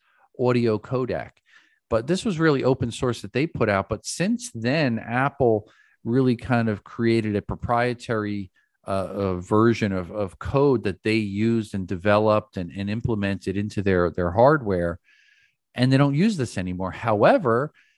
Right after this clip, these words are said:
other companies such as, as Qualcomm here and, and, and MediaTek actually use this old code, this old o-, open source. And guess what?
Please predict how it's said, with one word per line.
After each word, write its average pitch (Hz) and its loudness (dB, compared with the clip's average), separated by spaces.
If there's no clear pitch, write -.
other 220 0
companies 110 -4
such - -4
as, 104 0
as 98 -8
Qualcomm 113 2
here 110 -4
and, 90 -6
and, 92 -2
and 90 0
MediaTek 131 2
actually 135 0
use 135 2
this 139 -2
old 135 0
code, 175 0
this 101 -6
old 120 -4
o-, 123 -6
open 143 2
source. 160 0
And 113 0
guess 139 0
what? 95 0